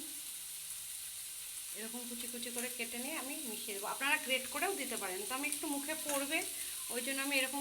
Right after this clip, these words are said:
কুচি কুচি করে কেটে নিয়েছি। তো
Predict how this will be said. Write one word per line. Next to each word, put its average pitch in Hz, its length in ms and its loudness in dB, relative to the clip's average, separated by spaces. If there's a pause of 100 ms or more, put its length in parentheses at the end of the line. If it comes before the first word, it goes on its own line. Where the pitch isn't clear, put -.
কুচি 269 220 0
কুচি 262 240 -2
করে 262 220 2
কেটে 247 260 2
নিয়েছি। 240 340 0 (3500)
তো 233 60 0